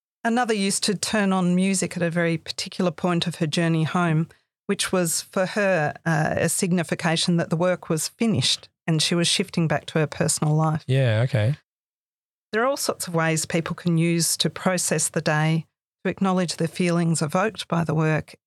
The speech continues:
Speaker 1: and then to draw a line around it.
Speaker 2: Uh, and I think the other important part there is also recognising that that's what you're doing for your own self-care as well.
Speaker 1: Yeah.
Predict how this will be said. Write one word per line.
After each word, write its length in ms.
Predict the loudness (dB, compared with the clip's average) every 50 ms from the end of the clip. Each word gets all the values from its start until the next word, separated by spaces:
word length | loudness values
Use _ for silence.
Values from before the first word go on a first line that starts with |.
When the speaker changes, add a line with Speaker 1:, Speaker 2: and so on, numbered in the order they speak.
| _ -2
Speaker 1:
and 140 | -2 0 0
then 340 | 2 2 2 2 2 2 0
to 140 | -2 -4
draw 300 | -4 -2 0 0 2 2
a 60 | 2 2
line 280 | 2 2 2 4 4
around 320 | 4 2 2 2 0 0 0
it. 140 | -2 -4 -4 -6 -18 -20 _ _ _ -6
Speaker 2:
Uh, 100 | -4 -4 -2 0
and 140 | 0 0
I 60 | 0 0
think 220 | 0 -2 -2 -2
the 120 | 0 0
other 180 | 0 0 0 0
important 420 | -2 0 0 0 0 0 0 0
part 240 | 0 0 0 0 0
there 240 | 2 2 2 2 2 2
is 640 | 2 2 4 4 2 2 2 2 0 0 -2 -4 -6 _ _ _ -2
also 420 | 0 0 0 0 0 0 2 2 2
recognising 1040 | 0 0 2 2 0 0 0 -2 0 2 2 2 2 2 2 2 2 2 2 2
that 140 | 2 0 -2 -2 -2
that's 320 | -2 -2 -2 -4 -6 -2
what 180 | -2 -2 0 0
you're 160 | 0 0 2
doing 480 | 2 2 2 2 2 2 0 0 -2 -4 _ _ _ _ _ -4
for 80 | -2 0
your 200 | 2 2 2 2
own 120 | 2 0
self-care 480 | 0 0 0 -2 -2 0 0 0 2 2
as 120 | 2 2 2
well. 360 | 2 2 0 -2 -4 -6 -8 -4
Speaker 1:
Yeah. 240 | -2 0 0 0